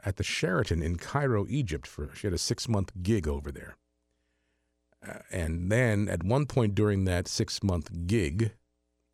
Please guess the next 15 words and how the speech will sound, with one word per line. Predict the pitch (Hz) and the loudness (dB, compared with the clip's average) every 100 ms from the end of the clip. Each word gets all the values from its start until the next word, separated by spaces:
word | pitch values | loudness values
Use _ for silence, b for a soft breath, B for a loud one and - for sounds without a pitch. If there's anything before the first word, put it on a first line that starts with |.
| _ | _
she | - 101 87 | -4 0 0
had | 82 98 85 | 0 0 0
a | 82 _ | -2 _
couple | - 95 | -10 -2
weeks | 85 - | -2 0
off, | 80 73 | -2 0
I | 73 | -2
guess, | - 92 - | 0 -2 0
and | 85 | -2
she | - | -2
went | 87 90 87 | 0 0 0
to | |
the | 87 | -2
Holy | 78 127 214 | 0 2 0
Land. | - - | -4 -10